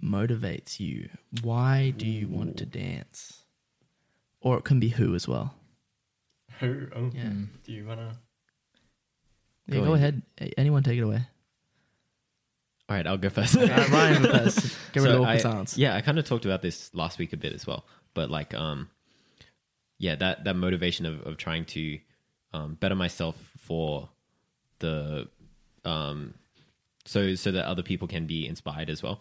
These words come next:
Speaker 1: Mm.
Speaker 2: um, to grow and, and chase whatever passion they have. Um, and also, it is, it is a lot of fun.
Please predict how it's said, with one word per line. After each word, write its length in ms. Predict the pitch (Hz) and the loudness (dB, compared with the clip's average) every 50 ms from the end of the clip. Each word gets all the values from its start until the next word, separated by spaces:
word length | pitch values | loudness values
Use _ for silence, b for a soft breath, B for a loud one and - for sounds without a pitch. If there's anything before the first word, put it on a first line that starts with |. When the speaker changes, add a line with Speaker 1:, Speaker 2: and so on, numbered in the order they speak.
| _ - | _ -2
Speaker 1:
Mm. 360 | 127 131 131 127 117 113 - - | 0 2 2 2 0 -2 -2 -4
Speaker 2:
um, 280 | 82 78 73 73 76 | -4 -4 -4 -6 -8
to 160 | - - 85 | -8 -8 -8
grow 380 | 82 - 82 76 76 78 78 85 90 - | -6 -4 -4 -4 -2 -4 -4 -6 -8 -10
and, 380 | 73 73 73 69 60 50 50 - | -10 -10 -10 -12 -12 -14 -16 -12
and 260 | - 76 71 73 65 - - - _ _ _ _ _ _ _ _ _ _ _ - | -12 -10 -10 -10 -12 -14 -18 -20 _ _ _ _ _ _ _ _ _ _ _ -12
chase 560 | - - 80 78 - - - - - - - _ _ _ _ _ - - | -8 -6 -6 -6 -6 -8 -12 -14 -16 -18 -20 _ _ _ _ _ -10 -4
whatever 380 | 90 87 82 82 76 82 80 | -2 0 0 0 -2 -4 -6
passion 380 | 78 - - 85 78 - 87 82 | -6 -6 -6 -6 -4 -2 -2 -2
they 100 | 78 76 | -2 -4
have. 180 | 80 85 90 - _ b b b b b b b - | -6 -8 -10 -10 _ b b b b b b b -8
Um, 380 | 80 78 76 73 76 78 - - | -6 -4 -4 -4 -6 -8 -8 -8
and 140 | - - 90 | -6 -4 -4
also, 440 | 95 - - 117 95 92 85 80 80 - _ b b b b b b b b - | -4 -2 -2 0 0 0 0 -2 -4 -8 _ b b b b b b b b -4
it 120 | 101 98 | 0 0
is, 380 | 113 117 107 107 - - - - _ _ _ _ _ _ _ _ - | 2 0 0 -2 -8 -14 -16 -20 _ _ _ _ _ _ _ _ -8
it 60 | 104 | -6
is 140 | 98 95 104 | -6 -6 -6
a 40 | 98 | -6
lot 160 | 90 85 80 | -4 -4 -6
of 60 | - | -6
fun. 220 | - - 80 90 | -8 -10 -10 -10